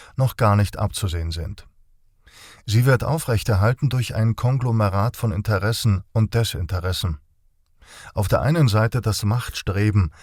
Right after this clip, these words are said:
der Lobbyismus und die Korrumpierbarkeit in der Politik,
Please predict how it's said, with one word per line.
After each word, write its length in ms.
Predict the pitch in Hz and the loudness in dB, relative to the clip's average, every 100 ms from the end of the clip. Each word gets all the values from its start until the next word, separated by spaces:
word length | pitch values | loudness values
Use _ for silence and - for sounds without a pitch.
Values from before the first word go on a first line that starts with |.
| - - - | -20 -20 -8
der 260 | - 107 110 | 2 4 4
Lobbyismus 840 | 107 117 120 120 143 131 123 113 | 2 2 2 0 -2 0 0 0
und 260 | - 117 107 | 0 -2 0
die 160 | 113 98 | -2 -2
Korrumpierbarkeit 1120 | - 120 120 110 147 127 113 - 113 101 101 | -2 0 0 0 -2 -2 -2 0 0 0 -2
in 100 | 92 | -4
der 120 | 95 | -4
Politik, 680 | - 98 98 - 123 - | -4 -4 -4 -4 -6 -6